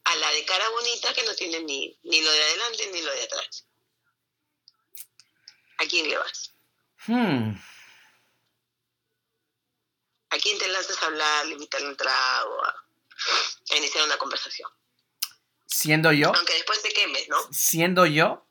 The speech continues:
Speaker 2: le
Speaker 1: Siendo tú, o sea, aunque
Speaker 2: siendo yo, le compro tragos a las tres y de ahí,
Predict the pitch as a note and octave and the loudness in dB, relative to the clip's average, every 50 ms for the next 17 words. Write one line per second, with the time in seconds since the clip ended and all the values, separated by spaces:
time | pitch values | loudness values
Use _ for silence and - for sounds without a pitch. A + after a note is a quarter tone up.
0 | - - B2+ B2+ - - A#4 - - - D#3+ C3+ - - E3+ E3 F3+ F#3 - - | -2 2 2 4 4 2 0 0 -2 -4 -2 -2 -2 0 2 2 2 2 4 6
1 | F3+ F#3 G3 G3+ G3+ G3 G3 G#3 B3 - - D3+ C#3+ - F3 D#3+ D#3 - F3 D#3+ | 6 6 8 6 6 6 6 4 4 4 4 4 4 4 4 0 2 2 0 0
2 | D#3 - D#3 D3+ D3+ E3 D#3+ - D3 C3 A#2+ A2+ - - - D#3 F3 E3 - - | 2 4 2 4 4 2 0 0 0 0 0 0 -2 -4 -6 -6 -4 -4 -4 -6
3 | - - C3+ A#2+ A2+ A#2 A#2 A#2+ A#2 - - E3 E3 E3+ | -4 -4 -2 0 2 2 4 10 12 12 12 12 12 8